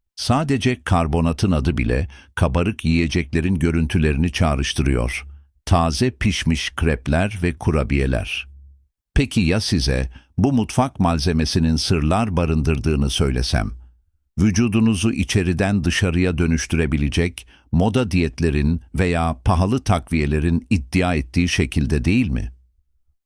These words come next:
Bu zor bir bilimdir ve insanların yalnızca yüzde ikisi bunun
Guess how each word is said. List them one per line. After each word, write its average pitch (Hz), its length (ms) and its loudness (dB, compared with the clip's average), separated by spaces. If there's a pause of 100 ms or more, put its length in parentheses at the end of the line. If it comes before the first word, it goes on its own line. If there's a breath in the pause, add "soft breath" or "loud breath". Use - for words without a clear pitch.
Bu 135 200 4
zor 87 440 0
bir 64 240 -2
bilimdir 64 580 -2 (360 soft breath)
ve 98 120 2
insanların 82 760 0
yalnızca 80 720 0
yüzde 80 460 0
ikisi 85 600 -2 (320 soft breath)
bunun 139 320 2